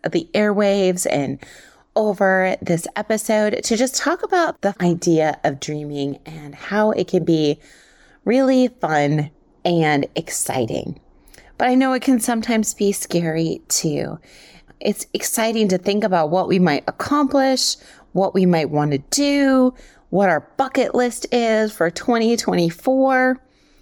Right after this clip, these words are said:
But then oftentimes we feel and we find ourselves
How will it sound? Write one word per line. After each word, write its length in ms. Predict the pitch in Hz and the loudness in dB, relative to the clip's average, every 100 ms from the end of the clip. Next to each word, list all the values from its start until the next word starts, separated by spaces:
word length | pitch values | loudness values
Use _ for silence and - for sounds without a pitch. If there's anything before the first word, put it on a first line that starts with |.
| _ _ _ | _ _ _
But 100 | - | -4
then 160 | 269 302 | 0 0
oftentimes 880 | - 254 254 262 247 - 202 190 185 | 0 -2 -2 0 0 0 -2 -2 -2
we 240 | - 190 185 | -4 -4 -4
feel 800 | - - 196 202 196 190 196 196 _ - | -8 -2 2 4 4 2 0 -4 _ -2
and 140 | 190 | 0
we 140 | 190 | 0
find 400 | 190 - 160 160 | -2 -2 -2 0
ourselves 680 | 156 160 - 143 147 147 - | -2 -2 -2 0 0 -2 -6